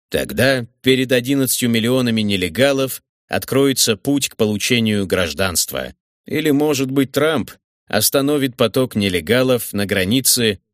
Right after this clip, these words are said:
что сдержало бы рост электората латиноамериканского происхождения. Влияние иммигрантов в национальном масштабе ограничивает и то, что они сконцентрированы в нескольких крупных штатах,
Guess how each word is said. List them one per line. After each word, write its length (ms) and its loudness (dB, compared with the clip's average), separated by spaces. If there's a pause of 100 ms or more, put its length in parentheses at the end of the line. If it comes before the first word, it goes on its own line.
что 260 2
сдержало 520 2
бы 160 0
рост 360 0
электората 840 0
латиноамериканского 1120 0
происхождения. 1000 -2 (400)
Влияние 800 0
иммигрантов 680 0
в 80 -8
национальном 720 0
масштабе 800 0 (300)
ограничивает 840 0
и 140 0
то, 480 0 (220)
что 240 0
они 240 2
сконцентрированы 1040 0
в 80 -4
нескольких 640 0
крупных 440 0
штатах, 600 -2